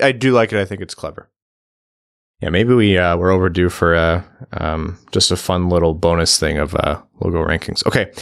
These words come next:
Matthew Lynch says, "Do you think snipers like Zadina can still flourish without a right-handed shooting threat on the opposite side? Watching Mantha try to tee one up from the circle into a defenseman every ship, uh, shift really got me thinking a lot about how more teams smother that one tee.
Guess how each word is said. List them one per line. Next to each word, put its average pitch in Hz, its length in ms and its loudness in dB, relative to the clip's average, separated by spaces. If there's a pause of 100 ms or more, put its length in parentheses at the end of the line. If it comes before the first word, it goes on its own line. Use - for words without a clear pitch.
(180)
Matthew 135 300 0
Lynch 135 260 2
says, 117 160 2
"Do 127 120 0
you 151 40 2
think 175 200 -2
snipers 127 440 0
like 107 120 0
Zadina 107 420 2
can - 140 -12
still 107 260 0
flourish 98 380 0
without 98 200 0
a 92 60 0
right-handed 90 540 -2
shooting 90 280 -6
threat - 300 -4
on 90 120 -8
the 85 80 -6
opposite - 340 -6
side? - 420 -4 (460)
Watching 110 320 2
Mantha 107 240 2
try 107 160 0
to 101 80 0
tee - 240 0
one 107 180 4
up 101 140 0
from 110 140 -4
the 101 40 0
circle 98 400 0
into 95 220 -4
a - 20 -4
defenseman 92 480 -6
every 87 200 -2
ship, - 340 -4 (320)
uh, 98 160 0
shift - 340 -2
really 117 240 4
got 104 160 0
me 101 80 0
thinking 104 460 -2
a - 60 -4
lot 92 260 0
about 95 180 0
how 95 260 -2
more 92 220 -2
teams 90 300 -4
smother 87 340 -2
that 82 300 -2
one 85 240 -6
tee. 82 300 -8